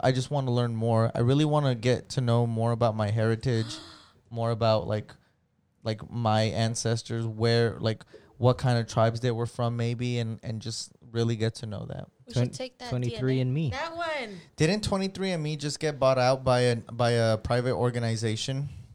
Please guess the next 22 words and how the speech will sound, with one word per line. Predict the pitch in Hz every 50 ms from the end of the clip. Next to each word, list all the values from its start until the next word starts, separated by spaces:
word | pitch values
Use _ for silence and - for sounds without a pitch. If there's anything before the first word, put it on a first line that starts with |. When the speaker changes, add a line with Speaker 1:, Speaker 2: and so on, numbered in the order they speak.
| - _
Speaker 2:
For | - - 220
real? | 202 196 233 311 415 403 - - _ -
Speaker 1:
Yeah. | 113 117 117 113 110 104 101 104 - _ _ _ _ _ _ _ _ _ _ _ _ _ _ _ _ _ _ _ _ _ _ _ _ _ _ _ _ _ _ 123 110
They, | 123 123 120 120 120 120 120 123 123 123 123 123 123 117 - - _ _ _ _ _ _ _ _ 120
they | 123 123
got | 113 127 127 131 127 120
bought, | 117 123 123 120 - - -
they | 120 127 127
got | 151 147 123 120
bought | 120 127 131 135
out | 131 123 127 135 117 - 104 120
by, | 127 123 117 117 117 117 117 117 117 117 117 117 117 117 117 117 117 117 113 117 117 120 123 120 - _ _ _ _ _ _ _ _ _ _ _ _ _ _ _ _ _ _ _ _ _ _ _ _ _ _ _ _ _ _ _ _ _ _ _ _ _ _ _ -
I | 139 131
forgot | 127 147 156 180 165 156 139
who, | 117 117 127 127 120
but | 107 127 120 - - -
I, | - 135 139 147 139 -
I | - 135
remember | 139 131 131 135 139 147 160 165 156
reading | 135 131 131 127 135 147
something | 135 - 147 147 - - 151 151
about | 147 139 143 139 139 139 139 127 - -